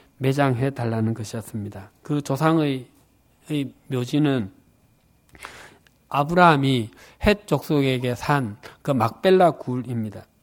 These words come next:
야곱은 지금 자기 아들이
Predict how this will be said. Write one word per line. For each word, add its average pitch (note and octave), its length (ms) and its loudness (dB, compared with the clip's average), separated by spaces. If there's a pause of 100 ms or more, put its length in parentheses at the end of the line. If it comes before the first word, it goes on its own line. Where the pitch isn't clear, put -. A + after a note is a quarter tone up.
(1160)
야곱은 D#3 760 2 (920)
지금 F3 400 -2
자기 E3 400 -2
아들이 D3 640 2